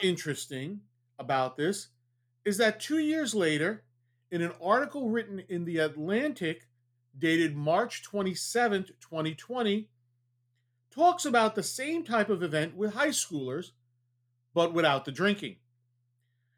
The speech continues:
The story is entitled, "If You and Your Friends Are Bored,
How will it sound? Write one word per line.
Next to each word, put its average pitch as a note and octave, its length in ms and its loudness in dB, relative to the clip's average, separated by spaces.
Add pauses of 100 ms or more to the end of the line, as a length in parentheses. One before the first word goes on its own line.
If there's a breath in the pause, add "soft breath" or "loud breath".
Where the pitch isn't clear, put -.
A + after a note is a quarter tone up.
The F3 80 -4
story E4+ 500 4
is C4 120 2
entitled, F3 640 0 (880)
"If E3 220 0
You A#3+ 220 0
and E4 100 0
Your F4+ 140 0
Friends G#3 400 2
Are E3+ 120 4
Bored, D3 600 2